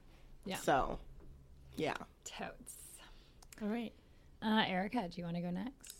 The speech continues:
Speaker 2: Oh. <laughs> I'm so surprised. Um, so, ah, so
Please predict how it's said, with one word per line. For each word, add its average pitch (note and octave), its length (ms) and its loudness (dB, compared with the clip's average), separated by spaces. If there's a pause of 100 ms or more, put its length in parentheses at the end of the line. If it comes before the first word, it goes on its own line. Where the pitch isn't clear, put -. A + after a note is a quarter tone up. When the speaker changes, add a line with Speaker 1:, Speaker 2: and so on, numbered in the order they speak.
Speaker 2:
Oh. B3+ 380 12
<laughs> C5 1160 12
I'm G3+ 320 10
so G#3 240 -2
surprised. - 1300 4
Um, C4 1500 12 (920)
so, A#3+ 800 12 (340)
ah, D#4+ 480 12 (380)
so E4 540 12